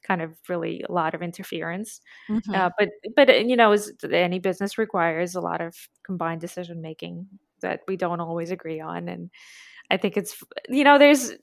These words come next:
Speaker 1: there's a fun part about it too, <laughs> about
Speaker 2: Yeah.
Speaker 1: all those family arguments.
Speaker 2: <laughs>
Speaker 1: But then, you know, you sit across each other at the dinner table and you kind of like, okay, you have your wine and you don't think about it anymore.
Speaker 2: <laughs> And there's no one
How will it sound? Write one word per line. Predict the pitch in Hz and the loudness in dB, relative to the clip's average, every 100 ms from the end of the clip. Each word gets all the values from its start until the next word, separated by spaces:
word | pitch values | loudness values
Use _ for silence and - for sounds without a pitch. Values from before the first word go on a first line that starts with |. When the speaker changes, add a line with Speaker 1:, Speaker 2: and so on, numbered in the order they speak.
| - | 4
Speaker 1:
there's | 254 254 | 6 8
a | 240 | 4
fun | - 233 247 | 4 6 6
part | - 180 | 2 2
about | 165 165 - | 2 2 0
it | |
too, | - 135 - | -4 -2 2
<laughs> | 262 262 - - | 2 2 -4 2
about | - 214 | 4 6
Speaker 2:
Yeah. | 214 208 | 6 4
Speaker 1:
all | 208 196 | 4 6
those | 214 233 | 2 2
family | 185 175 185 175 | 0 2 0 2
arguments. | 175 190 190 - 269 - - - | 0 -2 -6 -8 -10 -12 -6 -4
Speaker 2:
<laughs> | 233 - | -2 4
Speaker 1:
But | 277 226 247 | 8 8 10
then, | 247 262 | 10 10
you | 285 | 8
know, | 269 | 8
you | 285 269 | 10 8
sit | 277 240 | 8 10
across | 247 247 240 269 | 10 10 10 8
each | 247 | 8
other | 220 233 | 8 10
at | 240 | 10
the | 233 | 10
dinner | 240 262 247 | 10 10 8
table | 254 202 202 214 | 8 6 8 8
and | 208 208 | 8 4
you | 202 | 2
kind | 220 208 | 4 4
of | 214 | 4
like, | 220 220 - - | 2 2 -2 -6
okay, | 262 262 403 | -4 2 4
you | 220 | 4
have | 208 196 | 2 0
your | 214 | 2
wine | 226 175 175 214 | 4 6 4 4
and | 214 220 - | -4 -8 -12
you | |
don't | 220 226 | -10 -8
think | 247 294 | -8 -6
about | 233 185 | -2 0
it | - - | -2 -4
anymore. | - 311 262 285 - 262 - - - | 0 2 2 0 0 0 0 -2 -4
Speaker 2:
<laughs> | - - - | -8 -4 -2
And | 339 | 2
there's | 339 349 | 2 2
no | 294 302 | 4 4
one | 320 320 294 | 4 2 2